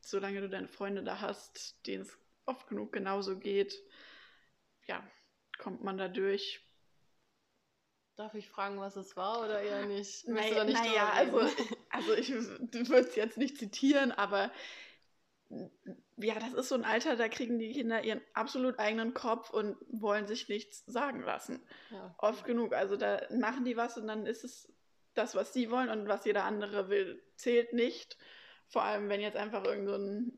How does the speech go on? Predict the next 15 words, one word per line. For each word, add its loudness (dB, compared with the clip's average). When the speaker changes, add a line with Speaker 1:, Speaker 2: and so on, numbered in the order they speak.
Speaker 1:
eine -2
Tante -2
daherkommt, 0
äh, -2
<laughs> 2
sich -2
bei 2
denen 4
einnistet 0
und -2
sagt, 0
„Ja, 2
so 2
läuft's 4
jetzt.“ 0